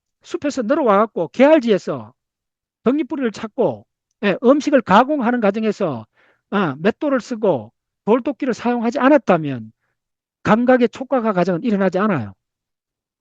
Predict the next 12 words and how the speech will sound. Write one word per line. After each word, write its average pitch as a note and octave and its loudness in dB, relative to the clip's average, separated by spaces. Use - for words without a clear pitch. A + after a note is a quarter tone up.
감각의 B3+ 0
촉각 C#4 -6
과정의 G#3+ 0
대표적인 G#3+ -2
건 F#3 -4
뭐냐면 F3 -4
지난 A#3 0
시간 G3+ -2
이 A#3 0
주 A#3 -12
전에 A3+ -2
이야기했잖아요. D#3 0